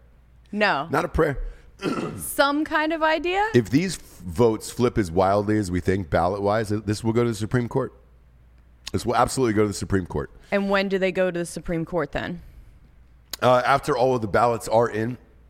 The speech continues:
Speaker 2: and they will ask about these mail-in ballots. Um, in particular, a lot of these states have a, a, a signature that the signatures gotta match. I mean, this will get deep, and this
Speaker 1: Yeah.
Speaker 2: will get long.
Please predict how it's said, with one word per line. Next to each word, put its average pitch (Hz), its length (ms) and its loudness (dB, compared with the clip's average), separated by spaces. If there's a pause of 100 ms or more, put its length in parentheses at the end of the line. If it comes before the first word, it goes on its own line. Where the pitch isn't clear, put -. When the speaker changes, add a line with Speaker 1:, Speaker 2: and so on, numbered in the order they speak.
(180)
Speaker 2:
and 98 140 -2
they 107 80 0
will 101 160 -2
ask 101 280 0
about 92 180 2
these 92 160 0
mail-in 95 340 0
ballots. 107 540 0
Um, 90 340 0
in 120 140 0
particular, 123 560 2
a 104 40 2
lot 110 200 4
of 113 60 -2
these 110 140 0
states 107 280 0
have 87 140 0
a, 82 480 0 (360)
a, 65 60 -12
a - 40 -6
signature 107 600 -2 (320)
that 85 140 -4
the 90 60 -2
signatures 104 500 0
gotta 98 220 2
match. 90 440 -2 (240)
I 87 60 -10
mean, 92 100 -2
this 127 180 0
will 90 80 0
get 57 260 -10
deep, 80 300 -4 (240)
and 123 120 -8
this 131 100 -4
Speaker 1:
Yeah. 143 120 0
Speaker 2:
will 135 60 -2
get 95 140 -2
long. 80 440 -2